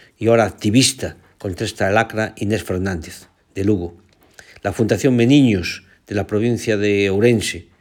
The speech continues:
Y la Red de Mujeres Veciñais contra os Malos Tratos de Vigo. Son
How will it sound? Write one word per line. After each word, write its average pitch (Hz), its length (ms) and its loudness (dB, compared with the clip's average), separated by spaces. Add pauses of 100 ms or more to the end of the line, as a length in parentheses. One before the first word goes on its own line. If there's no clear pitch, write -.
(720)
Y 110 80 -6
la 110 100 4
Red 123 160 4
de 113 80 2
Mujeres 110 380 0
Veciñais 110 560 0
contra 98 280 -6
os 95 60 -8
Malos 107 300 -2
Tratos 98 340 -2
de 98 80 0
Vigo. 90 300 -2 (1120)
Son 127 380 2